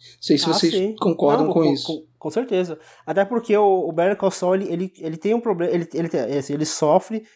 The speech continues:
Speaker 2: sofreu do problema que Breaking Bad sofreu, que é um começo que você não entende muito bem,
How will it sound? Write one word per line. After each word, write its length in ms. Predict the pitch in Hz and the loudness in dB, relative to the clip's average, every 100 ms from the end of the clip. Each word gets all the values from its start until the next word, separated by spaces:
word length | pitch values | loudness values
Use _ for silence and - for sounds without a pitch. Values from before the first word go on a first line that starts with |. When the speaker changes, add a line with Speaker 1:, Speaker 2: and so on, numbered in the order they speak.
| _ | _
Speaker 2:
sofreu 400 | 202 196 190 196 | 2 2 4 4
do 100 | 233 | 2
problema 480 | 233 190 160 185 202 | 2 2 2 0 -2
que 140 | 202 | 0
Breaking 280 | 180 190 190 | 0 0 0
Bad 200 | 165 170 | 0 0
sofreu, 480 | 202 185 151 165 190 _ _ _ | -2 -2 0 -2 -2 _ _ _
que 80 | - | 2
é 40 | |
um 80 | 185 | 4
começo 460 | 190 185 170 190 208 | 4 4 6 4 2
que 100 | 202 | -4
você 240 | 196 214 | -2 0
não 80 | 208 | 2
entende 440 | 214 - 214 214 | 0 4 4 4
muito 300 | 196 190 196 | 2 2 0
bem, 420 | 156 147 160 170 | -2 -2 0 -2